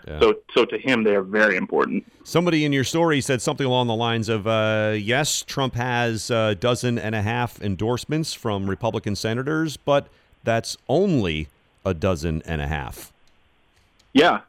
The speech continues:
Speaker 2: and it's less than half the conference. And it's gonna be, I think January is gonna tell us a lot. Uh, if Trump wins Iowa and New Hampshire, do twenty more Republican senators endorse him, I think that's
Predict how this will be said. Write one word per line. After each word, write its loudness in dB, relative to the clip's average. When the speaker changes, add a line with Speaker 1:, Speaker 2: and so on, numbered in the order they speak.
Speaker 2:
and 2
it's -2
less 2
than 0
half 0
the -10
conference. -2
And 2
it's 0
gonna 4
be, -8
I 4
think 2
January 4
is 0
gonna 0
tell 4
us 2
a -6
lot. 2
Uh, 2
if -6
Trump 0
wins 4
Iowa 4
and 2
New 2
Hampshire, 2
do 4
twenty 4
more 6
Republican -2
senators 2
endorse 2
him, 2
I 4
think -2
that's 2